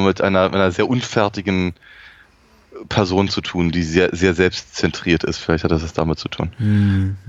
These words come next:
Speaker 1: Egal. Ist ein ganz andere, ganz anderes, ganz anderes Thema, ja. Mhm.
Speaker 2: <laughs> Äh, ja, das Buch wurde seinem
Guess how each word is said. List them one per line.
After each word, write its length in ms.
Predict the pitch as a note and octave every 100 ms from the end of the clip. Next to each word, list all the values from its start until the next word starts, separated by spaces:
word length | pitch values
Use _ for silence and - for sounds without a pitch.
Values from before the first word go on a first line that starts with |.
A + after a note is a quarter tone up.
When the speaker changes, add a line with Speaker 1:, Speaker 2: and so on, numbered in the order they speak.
| A2 G#2
Speaker 1:
Egal. 300 | G2 C2+ - - -
Ist 80 | A#2+
ein 80 | C#3
ganz 140 | E3
andere, 280 | D3+ C3+ A#2+
ganz 160 | C#3 C#3+
anderes, 400 | B2+ A2+ G#2 -
ganz 140 | A2 A2+
anderes 220 | G2+ F#2
Thema, 280 | - D2+ D2+
ja. 140 | D2+
Mhm. 240 | G2+ C3 -
Speaker 2:
<laughs> 40 | B2+ G3 - - - - - - - - - G3 - - - - -
Äh, 360 | D3 C#3+ C#3 C#3+
ja, 340 | B2+ C#3 D3+
das 140 | D3 C#3+
Buch 160 | G3+
wurde 140 | F#3 D3+
seinem 320 | D3 D3